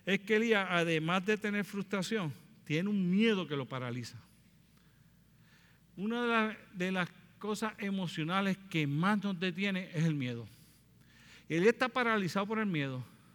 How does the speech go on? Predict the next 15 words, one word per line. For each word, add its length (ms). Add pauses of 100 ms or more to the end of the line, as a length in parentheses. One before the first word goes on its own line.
(540)
Y 120
yo, 120
y 120
yo 100
quise 240
decirle 360
que 120
Elías 200
tenía 360
alguna 800
razón 680
remota 560
para 160
tener 180
miedo. 340